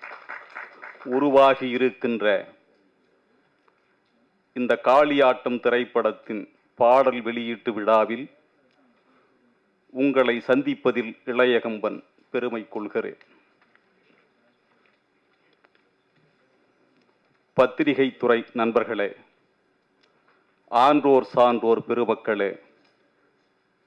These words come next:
இந்த மேடையில் வீற்றிருக்கின்ற கலை உலக சிற்பிகளே, அன்பு தலைவர்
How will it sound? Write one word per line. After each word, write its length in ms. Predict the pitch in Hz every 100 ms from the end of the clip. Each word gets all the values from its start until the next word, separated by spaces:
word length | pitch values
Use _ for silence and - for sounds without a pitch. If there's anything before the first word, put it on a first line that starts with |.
| _ _ _ _ _ _ _ _ _ _ _
இந்த 180 | - 120
மேடையில் 560 | 120 147 147 143 139 131
வீற்றிருக்கின்ற 1000 | 127 135 127 117 - 113 104 113 98 85 _ _ _ _ _ _ _ _ _ _ _ _ _
கலை 340 | 131 123 131
உலக 500 | 120 117 110 113 104 - _ _ _ _ _ _ _ _ _ _ _ _ _ -
சிற்பிகளே, 640 | 113 - 117 107 101 95 _ _ _ _ _ _ _ _ _ _ _ _ _ _ _ _ _ _ _ _ _ _ _ _
அன்பு 400 | 120 123 131 -
தலைவர் 420 | 117 117 113